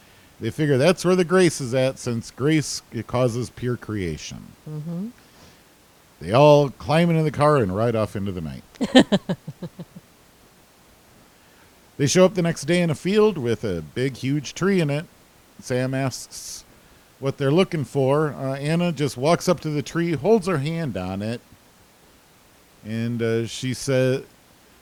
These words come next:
Speaker 1: she says she can sense that someone, uh, took it already.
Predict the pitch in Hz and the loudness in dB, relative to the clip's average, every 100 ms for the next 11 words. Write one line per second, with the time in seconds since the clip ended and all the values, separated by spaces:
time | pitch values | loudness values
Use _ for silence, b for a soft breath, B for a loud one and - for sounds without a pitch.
0 | _ - - - 170 - 170 160 165 123 | _ -20 -14 -2 -2 2 4 4 2 -2
1 | 131 - 165 156 139 - 131 123 - 147 | -6 -2 0 0 -2 -4 -2 -2 -2 -2
2 | 151 143 135 127 120 - 180 110 87 80 | 0 0 -2 -2 -2 -2 -4 -4 -6 -6
3 | 69 58 | -10 -14